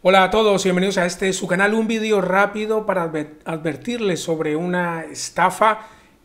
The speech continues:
He visto ya muchas preguntas en los comentarios, me han mandado mensajes sobre la Amazon Coin,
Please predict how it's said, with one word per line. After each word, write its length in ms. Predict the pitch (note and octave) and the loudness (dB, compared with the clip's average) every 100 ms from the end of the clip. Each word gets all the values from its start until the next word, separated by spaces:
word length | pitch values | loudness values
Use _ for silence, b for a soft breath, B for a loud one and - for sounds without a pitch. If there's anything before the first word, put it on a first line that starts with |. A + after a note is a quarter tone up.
| _ | _
He 100 | F#3 | -4
visto 280 | G#3 - G#3+ | -4 -4 0
ya 180 | G#3 | 0
muchas 340 | G3+ G3+ G3+ F#3+ | 0 -2 -2 -2
preguntas 800 | F3+ F3 G3 G#3+ G3+ G3+ G3 F#3+ | -2 0 0 0 0 0 0 -2
en 80 | |
los 140 | F3 E3 | -6 -8
comentarios, 800 | E3 D#3 D3 F#3 F#3+ F#3+ F#3+ F#3+ | -10 -8 -2 2 2 2 -2 -4
me 80 | |
han 40 | F3+ | -4
mandado 260 | F3+ F3+ | -2 -2
mensajes 500 | F3+ E3 F#3 F3+ F3+ | -2 -2 0 0 0
sobre 280 | F3+ F3 D#3+ | 0 0 0
la 220 | D#3 D#3 | 0 0
Amazon 460 | F#3 G3 F#3 F3 E3+ | 2 0 -4 -6 -8
Coin, 540 | E3 G3+ G3+ G3+ G3+ | -2 -2 0 -2 -4